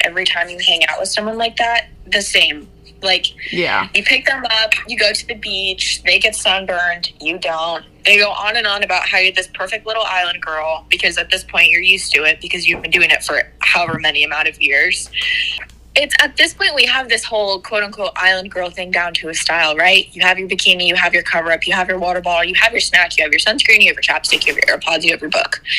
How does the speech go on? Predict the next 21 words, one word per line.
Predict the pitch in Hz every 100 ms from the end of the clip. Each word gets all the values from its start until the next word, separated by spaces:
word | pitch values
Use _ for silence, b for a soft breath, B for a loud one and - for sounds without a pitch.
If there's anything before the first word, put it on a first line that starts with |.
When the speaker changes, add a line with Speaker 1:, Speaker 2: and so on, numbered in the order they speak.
| B
Speaker 1:
and | 180
you | 180
have | 180 160
your | 160
little | 165 165
sarong | - 165 156 156
thing. | - - 277 - B B -
And | 247
it |
all | 262 277
fits | 240 -
in | 208
one | 190 190
bag, | 143 135 -
and | 190
you're | 185
Speaker 2:
Yeah. | 165
Speaker 1:
just | - -
ready | 180 190
to | 190
go. | 156 - -